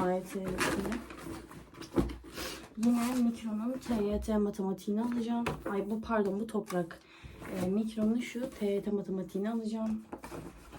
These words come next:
Omzum çıkacak bu arada taşırken. E, paragraf kitabını tekrar yanımda k-, e, taşımamak için çünkü,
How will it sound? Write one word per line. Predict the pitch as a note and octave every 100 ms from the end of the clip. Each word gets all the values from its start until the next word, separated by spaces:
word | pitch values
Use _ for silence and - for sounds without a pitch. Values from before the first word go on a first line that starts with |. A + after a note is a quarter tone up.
| -
Omzum | G#3+ A3 A3 A#3
çıkacak | - F3 F3 E3+
bu | F3+
arada | F3+ -
taşırken. | - - - A3 - -
E, | G#3+
paragraf | G#3+ G#3+ G#3 G#3+ A#3+ -
kitabını | - A3+ A#3
tekrar | A#3+ A3 A3+
yanımda | A3 A3 A#3 -
k-, | - G3 G3+
e, | F#3+
taşımamak | G3+ A#3 A3 F#3+
için | G#3+
çünkü, | G#3+ -